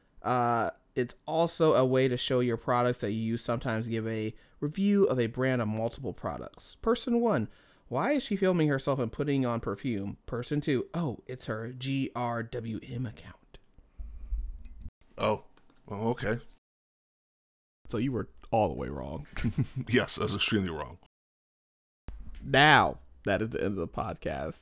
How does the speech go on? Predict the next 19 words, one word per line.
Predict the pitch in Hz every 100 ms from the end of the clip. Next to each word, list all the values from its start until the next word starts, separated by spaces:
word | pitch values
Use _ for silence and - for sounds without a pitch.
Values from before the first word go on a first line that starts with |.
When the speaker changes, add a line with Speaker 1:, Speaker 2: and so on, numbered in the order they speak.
| -
Speaker 1:
If | 131
you | 170
want | 202 208
us |
to | 196
watch | 180 165 160 - - - - _
and | 165 147
review, | 139 127 135 135
give | 139 147
our | 143 139 -
review | 147 131 127 123
of | 117 -
Airplane | 120 123 123 113 131
two, | 123 113 117 -
please | 147 143
send | - 139
us | 131 117
an | -
email, | 123 123 117 113 113